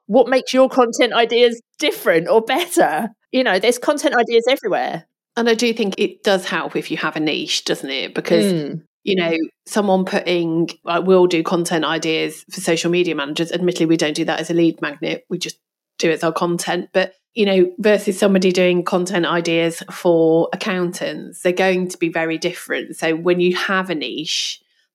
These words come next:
Speaker 2: this is where it kind of comes into its own. It, it automatically differentiates itself with a large majority.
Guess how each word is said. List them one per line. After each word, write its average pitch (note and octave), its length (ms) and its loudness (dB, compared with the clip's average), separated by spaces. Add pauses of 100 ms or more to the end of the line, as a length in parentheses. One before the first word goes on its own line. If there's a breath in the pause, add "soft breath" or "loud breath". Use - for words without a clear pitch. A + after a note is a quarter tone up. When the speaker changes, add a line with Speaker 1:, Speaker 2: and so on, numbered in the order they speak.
(120)
Speaker 2:
this F#3 180 0
is F#3 140 -6
where E3+ 160 2
it - 100 -4
kind D#3 200 -4
of D#3 60 -4
comes E3 340 0
into D#3 260 0
its - 160 -6
own. D3+ 240 -4
It, D3 220 -6
it - 200 -4
automatically F3+ 760 2
differentiates D#3 840 -2
itself - 460 -6
with D3+ 120 -6
a D3+ 40 -6
large D3+ 460 -2
majority. D3 760 -4